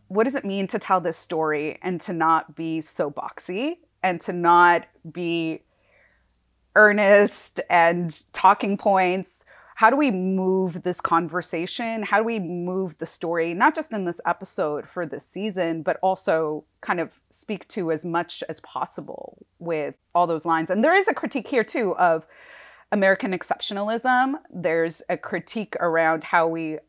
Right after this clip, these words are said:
understand American privilege, traveling abroad and in that space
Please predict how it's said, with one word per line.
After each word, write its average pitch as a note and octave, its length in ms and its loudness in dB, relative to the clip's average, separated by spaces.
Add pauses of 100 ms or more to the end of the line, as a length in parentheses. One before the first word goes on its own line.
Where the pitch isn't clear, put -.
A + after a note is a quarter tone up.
(120)
understand D#3+ 680 -6
American D#3 380 -6
privilege, A3 880 -2 (300)
traveling E3+ 420 0
abroad D#3 640 2
and D#3+ 320 -6 (160)
in E3+ 160 -4
that D#3+ 200 -2
space F3 460 -6